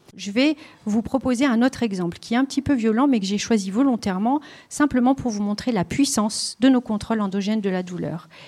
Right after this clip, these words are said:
Imaginez un guerrier sur un champ de bataille qui se fait arracher un bras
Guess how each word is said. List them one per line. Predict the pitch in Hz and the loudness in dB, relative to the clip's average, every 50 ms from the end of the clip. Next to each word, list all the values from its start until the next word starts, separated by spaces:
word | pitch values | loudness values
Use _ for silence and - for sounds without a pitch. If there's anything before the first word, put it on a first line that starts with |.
| - - - | -12 -4 0
Imaginez | 240 247 254 262 233 226 226 233 233 247 269 311 - - - | 2 4 4 4 4 2 2 2 2 2 2 0 0 -4 -4
un | - 208 226 | -2 -2 -2
guerrier | 202 220 220 214 240 277 269 | 0 -2 -2 -2 -2 -2 -2
sur | - - 220 202 | -2 -4 -4 -2
un | 196 | -2
champ | 196 - - 262 | -4 -2 -2 -2
de | 254 | 0
bataille | 214 214 214 - 220 226 254 247 | -2 -2 -4 -2 -2 -2 -2 -4
qui | - - 214 | -6 -8 -10
se | - - | -8 -6
fait | - 214 196 - | -4 -4 -2 0
arracher | 220 233 226 233 226 - - 240 | 0 0 0 -2 -2 -2 -2 -2
un | 226 214 | -2 -2
bras | 190 180 - 175 190 | -2 -4 -4 -6 -6